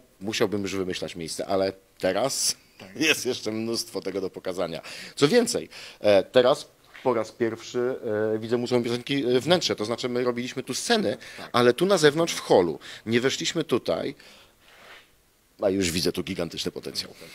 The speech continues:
Speaker 2: Lubisz chodzić do ogrodów zoologicznych?
Speaker 1: No właśnie uwielbiam ogrody zoologiczne. Dlatego to mówię, to było jedno z moich takich ulubionych, e, miejsc w Opolu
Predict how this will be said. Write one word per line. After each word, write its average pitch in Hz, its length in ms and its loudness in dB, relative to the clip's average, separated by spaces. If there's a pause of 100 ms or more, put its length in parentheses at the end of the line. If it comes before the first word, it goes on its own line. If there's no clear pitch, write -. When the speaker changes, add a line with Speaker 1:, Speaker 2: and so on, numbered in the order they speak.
(120)
Speaker 2:
Lubisz 123 280 0
chodzić 107 180 0
do 107 120 2
ogrodów 104 340 0
zoologicznych? 104 640 -2 (600)
Speaker 1:
No 87 80 4
właśnie 85 240 4
uwielbiam 95 500 4
ogrody 78 280 -2
zoologiczne. 73 760 2 (600)
Dlatego 87 520 8
to 95 200 0
mówię, 92 260 4
to 87 140 2
było 87 160 6
jedno 85 180 4
z 85 80 -2
moich 85 360 0
takich - 540 -4 (280)
ulubionych, 117 800 6
e, 98 260 6
miejsc 104 360 4
w 104 80 2
Opolu 107 460 6